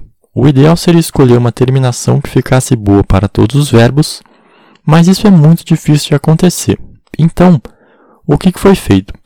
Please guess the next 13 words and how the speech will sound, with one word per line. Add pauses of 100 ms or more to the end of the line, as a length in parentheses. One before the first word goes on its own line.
(440)
É,
eles
criaram
uma
regra
geral (640)
e
os
que
não
conseguiram
se
enquadrar